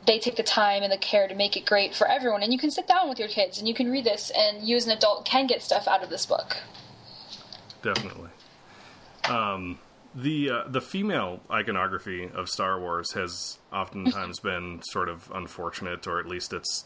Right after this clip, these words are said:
Speaker 2: conformed to traditional gender roles. And, uh, you know, like, so much is always made of, and I love them, but, um, of, like, Padme's many outfits.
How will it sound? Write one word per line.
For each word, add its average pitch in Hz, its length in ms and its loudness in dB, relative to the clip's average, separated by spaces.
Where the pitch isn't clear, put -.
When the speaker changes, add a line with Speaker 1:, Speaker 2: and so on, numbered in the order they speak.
Speaker 2:
conformed 92 560 -2
to 90 360 0
traditional 98 540 -2
gender 95 340 -2
roles. 92 320 -4
And, 110 260 0
uh, 101 400 0
you 147 140 0
know, 131 120 2
like, 120 160 -2
so 160 160 0
much 139 200 -2
is 113 120 -2
always 113 240 -2
made 107 200 -2
of, 98 180 -6
and 113 100 -2
I 101 60 2
love 117 280 0
them, 92 280 -4
but, 92 260 -2
um, 90 360 -6
of, 110 120 -4
like, 95 200 -4
Padme's 85 500 -4
many 85 260 -10
outfits. - 680 -12